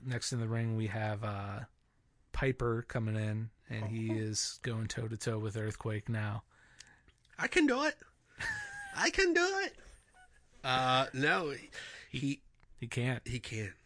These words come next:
Speaker 1: No.
Speaker 2: He gets, uh, he gets a squishing for his, his troubles as well.
Speaker 1: Yeah, he gets a big sidewalk slam, and that really just knocks his hip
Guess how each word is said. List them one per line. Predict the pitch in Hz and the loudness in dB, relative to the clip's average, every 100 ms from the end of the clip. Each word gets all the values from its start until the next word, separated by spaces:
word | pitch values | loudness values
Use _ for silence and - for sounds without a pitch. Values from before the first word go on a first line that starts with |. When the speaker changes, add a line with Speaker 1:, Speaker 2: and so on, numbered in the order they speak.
| _ - | _ -8
Speaker 1:
No. | 104 101 | -6 -6
Speaker 2:
He | 107 | -6
gets, | 110 107 - | -6 -6 -4
uh, | 113 104 104 104 107 - | -2 -2 -4 -6 -8 -10
he | 120 | -8
gets | 113 113 - | -6 -4 -4
a | 117 | -4
squishing | - - - 123 120 - 117 | -2 -2 -4 -4 -4 -2 -4
for | 107 117 107 107 | -6 -4 -4 -4
his, | 107 104 101 - - _ _ - | -4 -6 -4 -6 -8 _ _ -12
his | 117 | -10
troubles | - 104 92 95 107 | -8 -10 -10 -12 -12
as | 104 | -14
well. | - - | -14 -14
Speaker 1:
Yeah, | - 104 | -10 -8
he | |
gets | 107 117 | -6 -4
a | |
big | 110 123 120 | 0 2 2
sidewalk | - 123 113 110 110 107 | 2 2 2 2 2 2
slam, | - 113 107 104 | -2 -2 0 0
and | 104 | 0
that | 107 | -2
really | 113 101 104 104 101 101 | -2 -4 -4 -4 -6 -8
just | - 107 - - _ _ - | -8 -6 -8 -10 _ _ -4
knocks | 123 113 107 - | 0 0 0 -4
his | 107 | -6
hip | - 170 | -6 -6